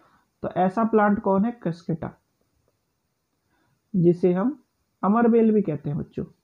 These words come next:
फिर है, give two examples of each of the following।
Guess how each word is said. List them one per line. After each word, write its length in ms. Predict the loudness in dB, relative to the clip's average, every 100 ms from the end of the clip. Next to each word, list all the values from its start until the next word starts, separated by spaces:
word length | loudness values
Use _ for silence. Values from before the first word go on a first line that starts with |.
| _ _ _ _ _ _
फिर 100 | 2
है, 60 | 4
give 260 | 6 6 4
two 80 | 2
examples 560 | 2 4 2 2 0 0
of 120 | -2 2
each 160 | 2 2
of 60 | 0 2
the 60 | 0
following। 280 | 0 0